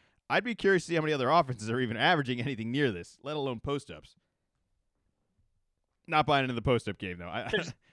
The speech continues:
Speaker 2: there, there's definitely more post-ups happening in, in college than the, uh, than the N B A, but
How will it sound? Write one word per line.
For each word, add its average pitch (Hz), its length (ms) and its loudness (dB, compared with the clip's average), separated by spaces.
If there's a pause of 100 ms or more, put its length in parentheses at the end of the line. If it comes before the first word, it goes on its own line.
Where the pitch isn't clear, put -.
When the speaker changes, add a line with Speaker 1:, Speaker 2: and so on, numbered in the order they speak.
Speaker 2:
there, 202 200 -2
there's 202 160 -4
definitely 247 320 0
more 240 180 4
post-ups 214 420 0
happening 185 400 0
in, 160 200 -2
in 151 160 -6
college 165 380 2
than 151 200 0
the, 147 200 0
uh, 139 100 2
than 143 160 -6
the 143 100 -2
N 165 140 0
B 151 120 0
A, 147 240 2
but 135 120 -8